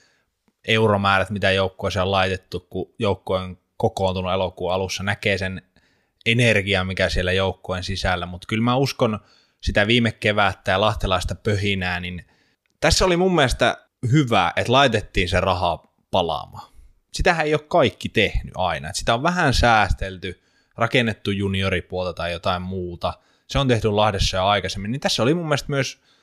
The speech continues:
mahdollisuus laittaa se raha haisee. Ja sit jos kaikki aikojen joukkue jollekin päävalmentajalle Lahdessa halutaan, niin kyllähän se ehdottomasti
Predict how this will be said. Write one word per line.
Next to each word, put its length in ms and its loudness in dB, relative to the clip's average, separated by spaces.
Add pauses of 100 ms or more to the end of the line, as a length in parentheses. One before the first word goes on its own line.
(140)
mahdollisuus 840 0 (760)
laittaa 580 0
se 160 -2
raha 280 2
haisee. 380 0
Ja 100 0
sit 180 -2
jos 200 -4 (120)
kaikki 320 2
aikojen 280 2
joukkue 500 0
jollekin 640 0
päävalmentajalle 880 -2
Lahdessa 520 -2
halutaan, 640 -4 (280)
niin 80 -12
kyllähän 180 -4
se 80 -2
ehdottomasti 560 -2